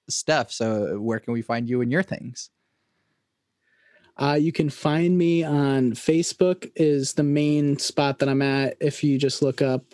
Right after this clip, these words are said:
Speaker 2: uh, like, if you put up in the U R L, um, like, Facebook dot com slash the off topic pod, that's the easiest way to get to the page, 'cause there's a hundred off topic podcasts. Didn't realize that when I started it. Um,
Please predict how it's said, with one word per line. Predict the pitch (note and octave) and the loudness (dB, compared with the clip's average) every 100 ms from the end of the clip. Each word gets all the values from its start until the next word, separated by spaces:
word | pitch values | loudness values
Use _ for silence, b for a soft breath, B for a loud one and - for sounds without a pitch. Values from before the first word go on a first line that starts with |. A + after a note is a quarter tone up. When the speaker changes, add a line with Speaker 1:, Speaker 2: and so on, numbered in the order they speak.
| _ | _
Speaker 2:
uh, | C3+ C3 B2 A#2+ - _ - | -2 0 0 -2 -8 _ -4
like, | D3 | -4
if | - | -4
you | - | -4
put | D3+ | -2
up | C#3 | 0
in | C3 | 0
the | C3 | 0
U | B2+ C3 | 2 2
R | B2+ B2+ | 2 0
L, | B2+ B2+ B2+ - B B B B | 0 0 -2 -6 B B B B
um, | C3+ C3 A#2+ A#2 C#3 - - | -2 0 0 0 -2 -8 -4
like, | C#3 | -2
Facebook | - C3+ - B2+ | 0 -2 0 -2
dot | B2+ A#2 | 0 -2
com | C#3 B2+ B2+ | -2 0 0
slash | - B2 B2 A#2+ A#2 - - b b b b _ | -2 -2 0 0 -2 -4 -8 b b b b _
the | C3+ | 0
off | B2+ B2+ | 0 -2
topic | - C3+ C3 B2+ - | -2 -2 0 -2 -2
pod, | C#3+ B2+ C3 C#3 B B B B - | -2 0 0 -2 B B B B -4
that's | C3 - | -2 0
the | |
easiest | C3 B2 A#2+ | 0 0 0
way | C3+ | 0
to | B2 | 0
get | B2 | -2
to | - | -4
the | |
page, | B2 C#3+ B2+ B2 - | -6 -2 0 0 -2
'cause | B2+ A#2 | -4 0
there's | A#2 | 0
a | A#2 | 0
hundred | B2+ A#2+ A#2 - - | 0 -2 -4 -6 -10
off | A#2 - | -10 -6
topic | A2 A2+ B2 | -6 -6 -6
podcasts. | - A2 - C#3 D#3 | -6 -6 -4 -4 -2
Didn't | G3+ G3+ | -2 0
realize | G3+ F#3 F#3 | 0 2 0
that | G3+ A#3+ | 0 0
when | F3 | 0
I | D3 | 0
started | - A#2 C3 | 0 -2 0
it. | C#3+ - - B B B B | -2 -4 -10 B B B B
Um, | - D3 D3+ D3 C3 B2+ | -2 0 2 0 0 -2